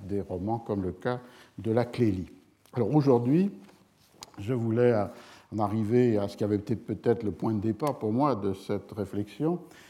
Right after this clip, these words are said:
c'est-à-dire l'introduction de cartes dans des éditions de la fin du dix-huitième siècle du Don Quichotte de, euh, Cervantes,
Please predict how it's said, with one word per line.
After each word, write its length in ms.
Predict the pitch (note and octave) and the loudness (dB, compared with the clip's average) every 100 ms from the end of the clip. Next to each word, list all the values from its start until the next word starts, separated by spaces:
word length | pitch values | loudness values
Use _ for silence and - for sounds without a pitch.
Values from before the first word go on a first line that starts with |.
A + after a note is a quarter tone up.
| _ | _
c'est-à-dire 520 | - A#2+ A#2 A#2 D3 | -8 -6 -4 -2 0
l'introduction 920 | B2 C3 - B2+ A#2 A#2 - - B2+ A#2 | 0 -2 -2 -4 -4 -6 -12 -6 -2 -2
de 140 | F#2+ | -4
cartes 600 | - - D#3 - - - _ _ _ _ F#2+ | -6 -6 -8 -10 -20 -20 _ _ _ _ 0
dans 380 | D3 B2+ A#2 - - | 2 2 0 -6 -10
des 300 | G#2 A2+ G#2+ | -4 -2 -2
éditions 520 | G#2+ G#2+ - - A#2 | -2 -2 -6 -6 -2
de 160 | G#2 B2 | -2 0
la 140 | B2+ | -2
fin 200 | G#2+ C3 | -4 -6
du 140 | A2 G#2 | -4 -4
dix-huitième 540 | G2+ G2+ F#2+ F#2+ F#2+ | -2 -4 -4 -4 -6
siècle 560 | - C3+ C#3+ D3 D3+ D3 - - - | -6 -4 -4 -2 -4 -6 -8 -20 -10
du 140 | G#2+ G#2+ | -4 -2
Don 140 | A2+ | -2
Quichotte 720 | - G2 - C#3 B2 - - - - | -2 -6 -6 -2 -2 -4 -18 -18 -10
de, 440 | F#2 G#2 G#2 G2 F2+ | 0 2 2 0 -2
euh, 180 | G2+ F#2 | -2 -2
Cervantes, 800 | - G2 F2+ G2 E3 F3+ F3 - | -2 -4 -4 -4 -2 -4 -4 -12